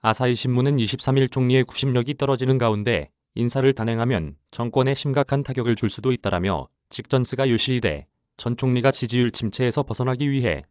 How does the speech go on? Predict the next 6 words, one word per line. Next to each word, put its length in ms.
당내 280
인사를 340
실시했지만 760
오히려 320
혼란을 340
부추기면서 800